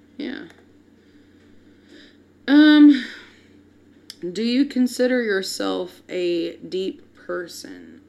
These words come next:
Um, huh. I don't know. I think I do.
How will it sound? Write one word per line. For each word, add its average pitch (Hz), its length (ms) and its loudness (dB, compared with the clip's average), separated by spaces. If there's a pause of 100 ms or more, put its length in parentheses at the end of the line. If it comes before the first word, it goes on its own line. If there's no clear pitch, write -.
Um, 165 960 -10 (1200)
huh. 302 260 0 (1040)
I 269 120 0
don't 480 320 -4
know. 165 280 -6 (420)
I 277 120 2
think 359 280 -2
I 440 80 0
do. 214 520 -2